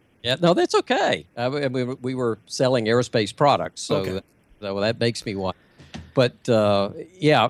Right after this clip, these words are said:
Speaker 1: I mean, just like you were talking about for this Skype interview, if there's a hard way to do it, I'll usually find a hard way to do it.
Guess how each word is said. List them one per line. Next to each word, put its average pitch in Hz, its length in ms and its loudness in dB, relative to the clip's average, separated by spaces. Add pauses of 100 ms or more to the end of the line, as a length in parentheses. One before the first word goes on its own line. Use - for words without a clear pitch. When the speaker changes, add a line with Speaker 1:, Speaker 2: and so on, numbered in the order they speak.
Speaker 1:
I 147 100 -4
mean, 131 140 2
just 160 220 2
like 151 220 2
you 147 60 -2
were 135 80 0
talking 127 280 0
about 117 240 0
for - 60 -14
this 113 200 -6
Skype 131 300 -2
interview, 98 380 -8
if 95 80 -12
there's 117 160 -4
a 101 40 -8
hard 185 440 2
way 151 160 2
to 127 100 -4
do 120 320 -4
it, 92 120 -2
I'll 113 220 0
usually 113 520 -4
find 107 300 -4
a 101 60 -2
hard 117 240 0
way 104 140 -2
to 101 140 -4
do 117 260 2
it. 92 120 -6